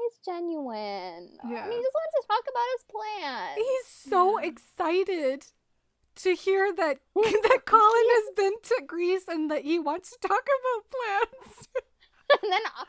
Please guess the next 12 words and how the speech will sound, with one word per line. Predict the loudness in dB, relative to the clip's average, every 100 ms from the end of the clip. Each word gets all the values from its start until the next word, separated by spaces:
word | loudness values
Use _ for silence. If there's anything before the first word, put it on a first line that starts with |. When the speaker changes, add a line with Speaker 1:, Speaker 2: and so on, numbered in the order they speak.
| -12 -8
Speaker 1:
and | -6 -4
then | -4 -4
he | -4 -4 -6
cracked, | -4 -2 -2 _
like, | -8 -6
an | -6
olive, | -4 -4 -4 -6 -8
Joe, | -6 -6 -8
Colin. | -6 -4 -4 -6 -2
<laughs> | -2 -2 -2 -2 -2 -6 0 0 2 -2 -4 -8 -10 _ -14 -14 _ -20 _ _ _ _ _ _ _ _ _ _ _
It | -14 -12 -14 -14 -14 -14 -8
was | -4 -4